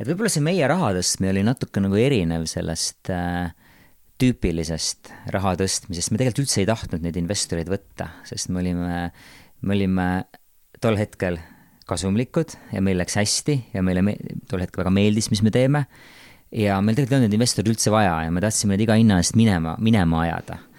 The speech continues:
Ja me ütlesime siis nagu, nad tulid järjest ja siis investorid olid jälle nagu väga persistentid, nad tulid järjest tagasi ja tagasi, et eriti see meie, meie diili juhtinvestor Intel Capitalist oli, oli väga aktiivne.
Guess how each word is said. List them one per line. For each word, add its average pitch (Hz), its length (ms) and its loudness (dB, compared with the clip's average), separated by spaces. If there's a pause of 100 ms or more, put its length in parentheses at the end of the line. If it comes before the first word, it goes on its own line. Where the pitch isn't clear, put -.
(520)
Ja 87 680 2 (340)
me 101 260 2 (100)
ütlesime 92 640 0 (500)
siis 98 160 -6
nagu, 92 380 0 (420)
nad 104 180 -4
tulid 110 240 2
järjest 123 460 2
ja 101 60 0
siis 110 180 -4
investorid 120 540 2
olid 113 100 4
jälle 110 140 2
nagu 110 120 0
väga 139 180 2
persistentid, 104 580 2
nad 80 100 -6
tulid 107 160 2
järjest - 180 -2
tagasi 123 360 2
ja 98 40 2
tagasi, 90 460 0 (140)
et - 180 -8
eriti 98 320 -2
see 92 160 2 (460)
meie, 92 260 2
meie 98 240 0
diili 101 320 4 (460)
juhtinvestor 95 880 2
Intel 117 340 4
Capitalist 87 800 -2 (360)
oli, 92 380 0
oli 98 180 2
väga 117 220 4
aktiivne. 90 540 0